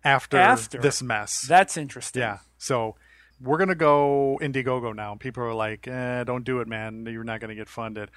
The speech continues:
Speaker 1: Oh, and also, we don't have a working prototype.
Speaker 2: I think you can get away with that with software. I think it's a lot harder to get away with, with hardware.
Speaker 1: Yeah, we don't have
Speaker 2: Bec-
Speaker 1: a working prototype. Uh, we're going to Indiegogo. And
Speaker 2: Especially, especially in these days when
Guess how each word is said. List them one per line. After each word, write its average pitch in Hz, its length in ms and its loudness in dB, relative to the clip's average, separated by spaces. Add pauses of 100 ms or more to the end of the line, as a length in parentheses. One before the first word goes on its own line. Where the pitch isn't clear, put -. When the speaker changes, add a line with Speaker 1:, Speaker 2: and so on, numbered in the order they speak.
(160)
Speaker 1:
Oh, 175 120 8
and 127 100 2
also, 165 480 2 (380)
we 143 120 0
don't 160 160 2
have 156 160 2
a 139 40 0
working 127 340 -2
prototype. 113 600 -6 (300)
Speaker 2:
I 139 40 -6
think 226 180 2
you 311 60 4
can 233 80 0
get 196 120 4
away 175 180 4
with 160 120 0
that 151 160 2
with 135 100 -8
software. 135 560 -2
I 131 60 2
think 170 160 -6
it's 139 80 -10
a 113 40 -8
lot 135 200 -6
harder 135 340 -4
to 127 80 -6
get 123 160 -6
away 120 200 -6
with, 113 180 -10
with 104 100 -20
hardware. 110 640 -8
Speaker 1:
Yeah, 135 260 -2
we 139 120 0
don't 156 100 4
have 160 100 6
Speaker 2:
Bec- 156 60 -2
Speaker 1:
a 160 40 0
working 165 260 2
prototype. 131 560 2 (180)
Uh, 120 340 2
we're 120 140 -10
going 135 220 -6
to 135 80 -6
Indiegogo. 120 760 -4
And 196 80 -6
Speaker 2:
Especially, 277 680 -4 (140)
especially 262 540 -4
in 156 120 -4
these 151 200 -6
days 156 400 -8
when 151 340 -6